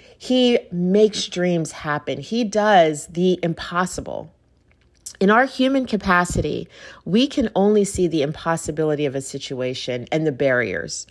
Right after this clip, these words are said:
But God, in his divine nature, overrules it all if it is in his will. There is no barrier that is bigger than the Lord.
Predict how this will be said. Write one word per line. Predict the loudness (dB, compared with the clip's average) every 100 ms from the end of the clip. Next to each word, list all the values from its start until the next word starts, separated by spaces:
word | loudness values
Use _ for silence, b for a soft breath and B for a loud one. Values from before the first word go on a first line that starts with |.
| B B B -2
But | 4 4 4 -2 -10 -2
God, | 0 4 4 2
in | 0 -2
his | 0 0 -2
divine | -6 -2 -2 0 -2
nature, | -2 -2 -4 -2 -2 0 -4 -8 b b b 4
overrules | 6 6 4 2 4 2 2 2 2
it | 0 0 -4
all | 0 4 4 2 0 -6 -10 -8
if | -4 -2
it | -2
is | -4
in | -8 -10
his | -10 -10
will. | -6 -4 -6 -8 b b _
There | 4 6
is | 4 2
no | 2 4 4
barrier | 4 4 4 2 0 -2 -6 b _
that | 0 2
is | 0 -2
bigger | -2 0 -2
than | -4 -8
the |
Lord. | -6 -4 -4 -6